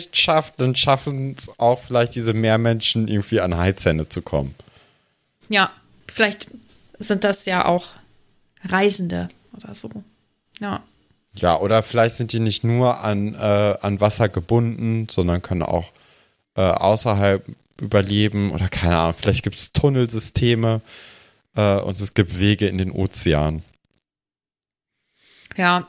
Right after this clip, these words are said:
Speaker 1: Ich weiß es
Speaker 2: Ich
Speaker 1: auch
Speaker 2: denke
Speaker 1: nicht.
Speaker 2: irgendwie so. <laughs>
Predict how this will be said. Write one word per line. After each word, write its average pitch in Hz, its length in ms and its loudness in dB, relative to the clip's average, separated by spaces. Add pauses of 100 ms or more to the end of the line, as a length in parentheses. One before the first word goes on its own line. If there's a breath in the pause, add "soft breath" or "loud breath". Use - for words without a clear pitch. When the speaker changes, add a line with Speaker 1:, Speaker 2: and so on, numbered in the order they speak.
Speaker 1:
Ich - 220 2
weiß 85 280 4
es 90 140 -6
Speaker 2:
Ich - 180 2
Speaker 1:
auch 78 40 -2
Speaker 2:
denke 78 240 2
Speaker 1:
nicht. - 140 4
Speaker 2:
irgendwie 180 420 0
so. 156 340 -2 (220)
<laughs> - 580 -6